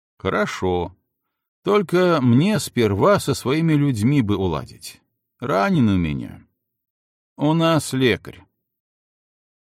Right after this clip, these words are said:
С раненым сладилось лучше некуда. Лекарь, крещеный еврей по имени Якоб, умело перевязал бедолагу, после чего прописал полный покой в течение недели —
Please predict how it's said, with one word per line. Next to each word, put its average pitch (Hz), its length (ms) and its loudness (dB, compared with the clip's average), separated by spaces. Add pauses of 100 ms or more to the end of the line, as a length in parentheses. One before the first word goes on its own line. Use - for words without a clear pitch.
(120)
С - 160 -10
раненым 202 560 2
сладилось 156 640 -4
лучше 120 340 -2
некуда. 65 520 -6 (360)
Лекарь, 120 540 -2 (140)
крещеный 107 640 0
еврей 101 340 0
по - 80 -4
имени 95 320 2
Якоб, 156 420 -4 (420)
умело 185 460 2
перевязал 113 580 0
бедолагу, 160 720 -2 (140)
после 165 400 -2
чего 139 340 -2
прописал 147 640 -4
полный 156 400 -2
покой 147 460 -2
в - 80 -14
течение 127 460 0
недели — 92 640 0